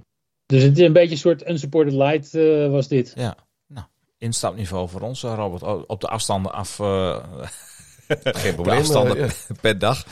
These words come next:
Speaker 3: Tasje
Speaker 2: Wat
Speaker 3: inleveren en trappen.
Speaker 2: Ja.
Speaker 1: Nou, ik, ik moet eerlijk zeggen, ik heb best wel een paar mensen gesproken die, eh, Flatlands reden natuurlijk. Want voor het eerst is dat, was dat er in Nederland zo'n lange driehonderd kilometer race werd georganiseerd.
Speaker 2: Ja.
Speaker 1: En, eh, die dat voor de eerste keer hadden gedaan. Die best wel zoiets hadden van, "Oké, oké,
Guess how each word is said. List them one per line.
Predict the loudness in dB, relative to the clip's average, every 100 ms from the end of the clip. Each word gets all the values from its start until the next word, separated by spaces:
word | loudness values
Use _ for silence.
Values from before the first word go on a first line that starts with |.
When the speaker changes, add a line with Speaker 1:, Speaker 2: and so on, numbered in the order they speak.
| -10
Speaker 3:
Tasje | -2 0
Speaker 2:
Wat | 2
Speaker 3:
inleveren | 2 0 2 0
en | 0
trappen. | -2 -4 -4 -2
Speaker 2:
Ja. | -2 2
Speaker 1:
Nou, | 4 4 2 0
ik, | -4 _ _
ik | 2
moet | 4
eerlijk | 4 2 4
zeggen, | 2 4
ik | 6 4
heb | 4 -2 -8
best | -4 2 4
wel | 4
een |
paar | 2 0
mensen | 0 -2
gesproken | -6 4 4 4 2
die, | 4 6 8
eh, | 8
Flatlands | 4 0 2 0 0
reden | 2 2
natuurlijk. | 2 2 2 4
Want | 0 0
voor | 0
het | 4
eerst | 4 4
is | -2 4
dat, | 4 2 -10 0
was | 4 6
dat | 6 4
er |
in | 2
Nederland | 4 4 4 4
zo'n | 2 4
lange | 0 0 -2 -2 -2 -4
driehonderd | 0 2 0 0
kilometer | 0 4 4 4
race | 4 4 4
werd | -2
georganiseerd. | 4 4 4 0 0 0 0 -4 -8
Speaker 2:
Ja. | -8 -8 _ _ _ _ _
Speaker 1:
En, | -2 2 2
eh, | 2
die | 6
dat | 6 6
voor | 0
de | 0
eerste | -2 0
keer | 2
hadden | 2 2
gedaan. | 0 0 0
Die | 0
best | 0 0
wel |
zoiets | -2 -2
hadden | 0 0
van, | -2 0
"Oké, | 4 6 6 4
oké, | 4